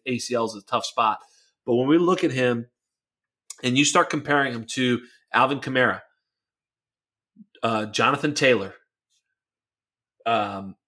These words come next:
Saquon Barkley, and C M C, there's a c-, conversation there. I, I really think he's, he, he vaulted up for me today, but, you know,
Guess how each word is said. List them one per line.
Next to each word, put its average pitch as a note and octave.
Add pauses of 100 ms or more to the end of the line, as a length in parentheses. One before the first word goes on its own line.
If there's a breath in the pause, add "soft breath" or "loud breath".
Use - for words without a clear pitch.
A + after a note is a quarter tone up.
(200)
Saquon C#3+
Barkley, B2 (560)
and A2
C B2+
M C3+
C, C3 (1080 soft breath)
there's A#2
a D#3+
c-, - (180)
conversation D#3+
there. F2+ (360 soft breath)
I, C#3
I B2+
really E3
think E3
he's, C3+
he, C#3
he C3+
vaulted C3+
up B2+
for B2
me A#2+
today, A#2 (300 loud breath)
but, A#2 (360 soft breath)
you C#3+
know, B2